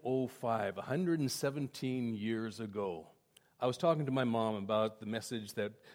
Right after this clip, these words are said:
I was preparing, and, and she started quoting some of these verses to me.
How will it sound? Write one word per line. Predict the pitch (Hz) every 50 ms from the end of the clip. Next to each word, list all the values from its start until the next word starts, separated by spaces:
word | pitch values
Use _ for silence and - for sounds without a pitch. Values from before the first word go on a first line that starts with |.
| - -
I | 113 117
was | 113 -
preparing, | - 123 - - 123 117 113 110 110 110 107 107 113
and, | 110 110 107 - - - - - - -
and | 120 120 113
she | - - 165 180 165
started | - - 170 147 156 156 143 139
quoting | - - - 156 151 156 165 165 156 147 135 131 131 139 156 - - - - _ _ _ _ _ _ _ _ _ _ _ _ _
some | - - 156 143 139 139
of | 135 127
these | 131 131 131 131 131 123 - -
verses | - 127 113 131 131 123 - - 123 - - -
to | - 135 120
me. | 113 110 95 92